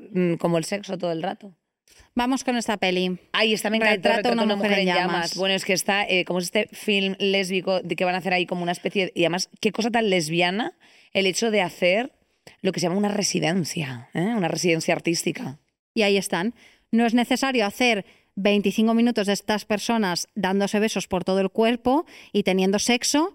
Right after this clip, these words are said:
Speaker 2: eh, porque no es necesario. Se entiende, lo hemos entendido. También te digo, las escenas L G T B siempre las pasan un poquito por alto. No pasa nada porque seamos un poco más sexuales, ¿eh? No ocurre nada.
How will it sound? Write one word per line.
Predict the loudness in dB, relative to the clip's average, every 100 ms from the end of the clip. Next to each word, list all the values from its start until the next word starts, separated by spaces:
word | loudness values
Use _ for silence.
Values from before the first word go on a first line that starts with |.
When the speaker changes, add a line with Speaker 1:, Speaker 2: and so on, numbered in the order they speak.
| -10 _ _
Speaker 2:
eh, | 0 2 4 2 0
porque | -2 0
no | 2
es | 2
necesario. | 0 0 0 0 2 0 -4
Se | -4 -2
entiende, | 0 2 2 2
lo | 0
hemos | 0 0
entendido. | 0 2 2 0
También | 0 -2 2
te | 2
digo, | 2 2 -2 -4 _ _ _ _ _ _ _
las | -2 0
escenas | 0 0 0 -2 -4 -4
L | 0 0
G | 0
T | 0
B | 0 2
siempre | 0 0
las | -2
pasan | -2 -2
un | -2
poquito | -2 -4 -2
por | -2
alto. | -2 -4
No | -6
pasa | -4 -4
nada | -2 -4
porque | -6 -6
seamos | -4 -4
un | -2
poco | -2 -2
más | -2
sexuales, | -6 -8 -8 -6 -4
¿eh? | -2
No | -2
ocurre | -4 -6
nada. | -8 -10 -16